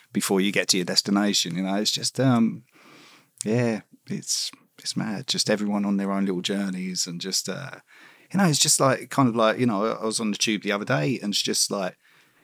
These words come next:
I think there was about twenty people on, on the carriage, you know, it wasn't during the peak. And I counted how many people were on their phones. And out of the twenty people, there was, like, seventeen people on their phones. And it was like,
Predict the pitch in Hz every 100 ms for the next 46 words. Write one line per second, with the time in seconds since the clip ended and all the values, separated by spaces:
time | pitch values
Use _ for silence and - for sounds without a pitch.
0 | - - - 87 92 87 92 87 - 104
1 | 92 107 98 98 98 95 95 - 147 156
2 | 156 92 95 113 104 95 104 98 - 117
3 | 76 - - - - _ 123 123 - 156
4 | 170 110 95 - - - 127 127 120 -
5 | 113 - 110 110 104 - 123 101 90 107
6 | 123 131 120 - 143 135 113 - 135 110
7 | 92 95 - 101 92 123 113 104 110 104
8 | 110 110 - 87 90 113 110 95 - 92
9 | - - 98 101